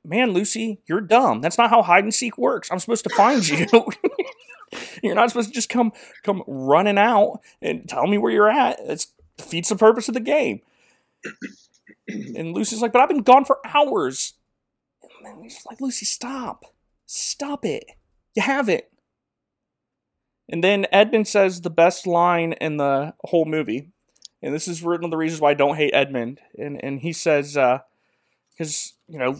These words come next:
Susan's like, "Oh, I don't believe you, Lucy." And Peter's like, "I don't believe you either." And then Edmund's like, "I believe her.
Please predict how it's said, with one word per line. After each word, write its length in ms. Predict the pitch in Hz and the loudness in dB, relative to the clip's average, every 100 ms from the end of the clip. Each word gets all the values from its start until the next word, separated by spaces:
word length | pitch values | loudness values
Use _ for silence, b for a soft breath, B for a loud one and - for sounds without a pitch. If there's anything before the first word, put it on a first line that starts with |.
| - | -6
Susan's 400 | - 151 143 135 | -2 -2 -2 -4
like, 160 | 123 | -2
"Oh, 120 | 202 214 | 4 6
I 100 | 202 | 6
don't 140 | 196 | 4
believe 240 | 170 151 139 | 0 -2 -4
you, 100 | 147 | -4
Lucy." 320 | 143 - 151 | -4 -4 -6
And 80 | 135 | -6
Peter's 200 | 151 135 | -6 -2
like, 140 | 139 | 2
"I 80 | 196 | 6
don't 160 | 240 | 6
believe 220 | 208 190 170 | 6 2 0
you 180 | 175 | 0
either." 180 | 202 160 | 2 2
And 100 | 151 | 2
then 100 | 156 | 2
Edmund's 300 | 165 185 170 | 2 2 0
like, 120 | 147 | 0
"I 160 | 139 226 | 4 4
believe 340 | 165 135 131 135 | 4 0 0 2
her. 240 | 160 165 | 0 0